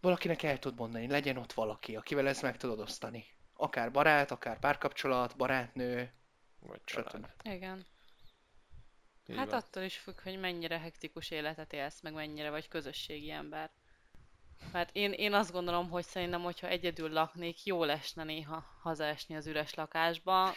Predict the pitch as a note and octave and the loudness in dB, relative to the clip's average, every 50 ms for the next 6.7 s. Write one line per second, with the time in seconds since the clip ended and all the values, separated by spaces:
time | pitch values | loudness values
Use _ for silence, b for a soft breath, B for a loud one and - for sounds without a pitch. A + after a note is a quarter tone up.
0 | - - G3 G3+ G3+ G3 G3+ - G3+ F#3+ F#3+ F#3+ F3+ E3+ E3 E3 F#3 - - F3+ | -2 0 4 4 6 6 6 6 8 8 10 10 10 10 8 6 6 4 8 10
1 | F3+ F3+ F3+ - - - F3 E3+ E3 D#3 D#3 D#3 D#3 D#3 - - D#3+ D#3 D#3 F3+ | 10 10 10 8 4 0 2 2 4 4 6 6 4 4 2 2 4 4 4 4
2 | - - - G3+ G3 G3 G3+ G3+ - - - G#3+ G#3 G3+ G3+ G#3 G3+ - B B | 4 4 2 4 6 6 6 6 4 0 2 4 6 6 6 4 2 -4 B B
3 | B B B B B A#2 B2+ C#3 D3 _ - F#3 E3+ - - E3+ E3 - E3 D3+ | B B B B B -6 -6 -6 -6 _ 0 0 0 2 2 2 2 2 2 0
4 | D#3 D3+ D3 D3+ F3 G#3+ A3+ - - A#3 A3 G#3+ G3+ G3+ G3+ F#3 - G#3 - - | 0 0 4 6 6 6 4 4 2 6 6 8 8 8 6 4 2 -2 -2 0
5 | F#3+ F3+ F3+ F3+ - - - F3+ E3+ E3 E3 E3 - - F#3+ E3+ F3+ F3 E3+ E3+ | 2 4 4 2 0 0 2 6 8 8 8 8 6 4 2 2 2 2 2 2
6 | E3+ E3+ D#3+ D#3 D#3 C#3+ - E3 D#3+ D#3+ E3 E3+ E3 | 4 4 6 8 8 8 8 6 4 4 2 0 -2